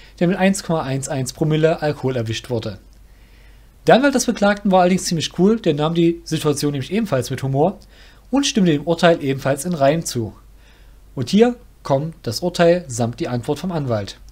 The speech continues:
Am dritten dritten fünfundneunzig fuhr mit lockeren Sinn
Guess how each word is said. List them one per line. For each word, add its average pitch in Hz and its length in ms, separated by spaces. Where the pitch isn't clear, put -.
Am 160 180
dritten 247 320
dritten 185 320
fünfundneunzig 147 840
fuhr 139 220
mit 123 140
lockeren 165 440
Sinn 127 300